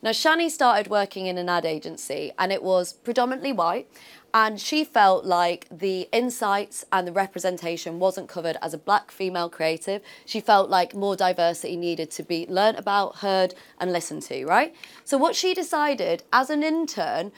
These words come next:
was to send a month, a weekly email around to the business of all the insights she was finding,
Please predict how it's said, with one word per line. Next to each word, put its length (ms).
was 200
to 100
send 520
a 260
month, 340
a 80
weekly 540
email 340
around 380
to 100
the 60
business 480
of 200
all 240
the 360
insights 480
she 120
was 140
finding, 380